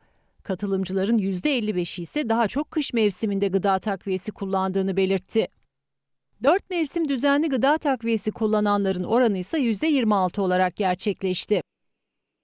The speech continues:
Son on iki ayda gıda takviyesi olarak tüketilen gıdaların başındaysa yine C ve B on iki vitaminleri geldi.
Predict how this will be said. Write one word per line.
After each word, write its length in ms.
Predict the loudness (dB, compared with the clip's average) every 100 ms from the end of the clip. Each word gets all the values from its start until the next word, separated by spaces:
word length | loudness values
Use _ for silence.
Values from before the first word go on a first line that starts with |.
| _
Son 240 | 0 2
on 160 | 4 2
iki 220 | 2 2
ayda 240 | 2 2 0
gıda 340 | 0 0 0
takviyesi 560 | -2 -4 -2 -4 -2 -2
olarak 360 | 0 0 -2
tüketilen 520 | -4 -4 -2 -2 -2
gıdaların 600 | -2 0 2 2 0 -2
başındaysa 640 | -2 0 0 0 0 0 0
yine 380 | 2 0 0
C 280 | 0 0 2
ve 160 | 0 2
B 160 | 0
on 100 | 0
iki 220 | -6 -6 -6
vitaminleri 580 | -4 -4 -2 -2 0
geldi. 440 | 0 0 2 0